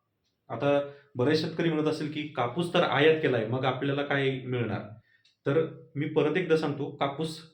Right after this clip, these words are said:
जरी आयात केला असला तरी तो एक्सपोर्ट सुद्धा होतो. तर आता याच्यामध्ये एक्सपोर्ट किती झालेला आहे, अव्हेलेबल किती आहे, तर अठ्ठावन्न पॉइंट एकोणसत्तर, त्यानंतर त्याच्यामधून एक्सपोर्ट किती झालाय, तर अठ्ठावीस पॉइंट पन्नास. आता शिल्लक किती आहे, तीस पॉइंट एकोणतीस लाख बेल सध्या शिल्लक आहे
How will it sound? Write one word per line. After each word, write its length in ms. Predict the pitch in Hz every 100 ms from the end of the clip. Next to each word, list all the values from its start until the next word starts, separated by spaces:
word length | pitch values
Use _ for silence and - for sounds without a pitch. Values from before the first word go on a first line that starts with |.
| 117
जरी 180 | 127 180
आयात 280 | 175 160 156
केला 160 | 127
असला 300 | 110 - 87 - _ _ _ _
तरी 160 | 165 170
तो 140 | 190
एक्सपोर्ट 380 | 143 - - 165
सुद्धा 240 | 143 131
होतो. 320 | 135 123 110 98 - - _ _ 165
तर 80 |
आता 140 | 170 180
याच्यामध्ये 320 | 190 185 190
एक्सपोर्ट 320 | - - 185
किती 120 | 196
झालेला 280 | 165 147 127
आहे, 100 | 123
अव्हेलेबल 440 | 135 135 151 175 185
किती 220 | 202 185
आहे, 160 | 180 175
तर 80 |
अठ्ठावन्न 340 | 160 147 156 156
पॉइंट 180 | 151 147
एकोणसत्तर, 440 | 143 - - 143 - - _ - _ 160
त्यानंतर 320 | 165 170 190 -
त्याच्यामधून 480 | 170 175 170 170 - 135
एक्सपोर्ट 400 | 135 - 185 190
किती 140 | 180
झालाय, 260 | 160 143 147
तर 80 | 165
अठ्ठावीस 520 | - 135 - 156 185 -
पॉइंट 220 | 147 151
पन्नास. 380 | 139 117 98 - - _ _ -
आता 160 | 139 147
शिल्लक 340 | 143 147 165
किती 220 | 196 180
आहे, 120 | 170
तीस 180 | 180 -
पॉइंट 260 | 170 156 156
एकोणतीस 480 | 139 139 143 - -
लाख 280 | 127 123 -
बेल 340 | 127 131 - - - _ -
सध्या 240 | 131 135
शिल्लक 340 | 135 123 101
आहे 100 | 98